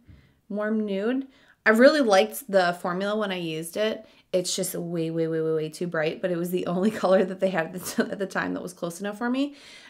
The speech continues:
And then a couple weeks later, I went to a different store and they had more colors to choose from. So, so far I do like the formula. I think it's really nice, full,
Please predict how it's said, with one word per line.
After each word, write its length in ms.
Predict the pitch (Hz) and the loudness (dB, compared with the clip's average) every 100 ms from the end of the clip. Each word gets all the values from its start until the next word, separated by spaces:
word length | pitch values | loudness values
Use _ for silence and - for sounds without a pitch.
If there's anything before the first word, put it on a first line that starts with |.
| - | -6
And 480 | 196 190 190 - 190 | -2 0 -2 -4 -2
then 320 | 180 180 180 | 0 0 -4
a 20 | |
couple 220 | 175 185 | -6 -4
weeks 220 | 180 175 - | -4 -4 -4
later, 160 | 170 | -4
I 60 | 170 | -4
went 220 | 175 175 | -4 -6
to 80 | 190 | -6
a 40 | |
different 320 | 175 175 175 180 | -6 -6 -8 -10
store 580 | - 233 220 214 214 214 - _ - | -4 0 2 2 2 -6 -20 _ -8
and 100 | 180 | -6
they 80 | |
had 240 | 170 175 175 | -6 -6 -6
more 220 | 180 175 | -6 -8
colors 380 | 175 180 175 175 | -8 -8 -8 -8
to 80 | 170 | -14
choose 360 | - 170 165 | -10 -10 -10
from. 300 | - 165 - | -12 -10 -10
So, 460 | 180 - - - 202 - - - _ | -10 -8 -6 -6 -8 -18 -20 -20 _
so 220 | - 240 | -4 -2
far 180 | 240 294 | 0 0
I 100 | 302 | 0
do 460 | 240 220 226 233 240 | -2 0 0 0 -2
like 440 | 196 190 190 196 | -6 -6 -6 -10
the 100 | 190 | -12
formula. 720 | 185 - 135 170 196 240 269 - _ _ - | -12 -12 -10 -6 -4 -4 -4 -10 _ _ -20
I 40 | |
think 200 | - 196 | -10 -8
it's 240 | 185 - - _ _ _ _ | -8 -10 -20 _ _ _ _
really 540 | 190 190 196 202 202 196 | -10 -6 -2 0 0 -2
nice, 800 | 185 185 185 175 175 175 - - _ _ _ | -4 -6 -6 -6 -6 -8 -14 -20 _ _ _
full, 920 | _ - - 220 208 202 202 202 202 | _ -8 0 4 6 6 4 2 -4